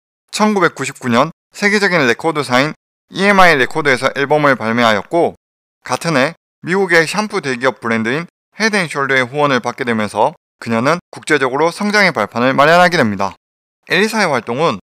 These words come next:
국내에서만 머물지 않았고 이천 년대 초반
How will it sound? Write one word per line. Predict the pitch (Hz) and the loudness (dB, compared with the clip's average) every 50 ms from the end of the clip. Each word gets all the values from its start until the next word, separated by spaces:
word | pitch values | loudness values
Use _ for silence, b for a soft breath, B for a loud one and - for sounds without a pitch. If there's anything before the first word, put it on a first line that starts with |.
| _ _ | _ _
국내에서만 | - - 143 165 190 214 208 190 190 170 147 135 123 | -16 -8 -4 -2 0 0 0 0 0 2 2 2 2
머물지 | 107 104 107 113 123 123 131 | 0 -6 -6 -6 -4 0 0
않았고 | 117 107 95 92 - - 139 165 196 _ _ _ _ _ _ - | 0 0 0 -4 -6 -6 -6 -6 -6 _ _ _ _ _ _ -18
이천 | 127 - - 165 175 | -12 -6 -4 -4 -2
년대 | 165 151 135 123 | -2 -2 -2 -4
초반 | - - - 95 104 113 135 - | -4 -6 -4 0 0 0 0 -2